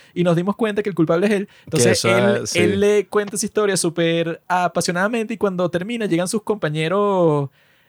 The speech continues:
Speaker 1: detectives y hacen como si se lo están llevando al hospital mental. Y que, "Sí, sí, vamos, loquito, ven con nosotros". <laughs>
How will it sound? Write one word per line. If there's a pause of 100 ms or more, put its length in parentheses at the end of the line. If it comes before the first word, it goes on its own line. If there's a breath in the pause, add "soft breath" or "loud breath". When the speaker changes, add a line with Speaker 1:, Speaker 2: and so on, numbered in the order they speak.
(140 soft breath)
Speaker 1:
detectives
y
hacen
como
si
se
lo
están
llevando
al
hospital
mental. (280 soft breath)
Y
que,
"Sí,
sí,
vamos,
loquito,
ven
con
nosotros".
<laughs>